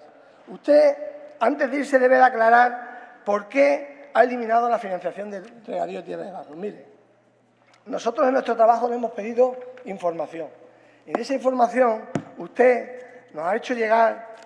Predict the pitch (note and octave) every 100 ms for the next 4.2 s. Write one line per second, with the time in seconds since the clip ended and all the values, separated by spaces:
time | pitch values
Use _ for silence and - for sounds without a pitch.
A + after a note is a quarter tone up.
0 | - _ - D#3 D#3+ F3+ G#3 G#3+ A3 G3
1 | F#3+ F#3+ F#3 C4 A#3 E3+ E3 E3+ G#3+ G#3+
2 | G3+ G#3 G3+ G#3 G#3 F#3+ - - _ _
3 | _ _ _ D#3+ F#3+ G#3+ G#3+ G3 G#3+ G#3
4 | G#3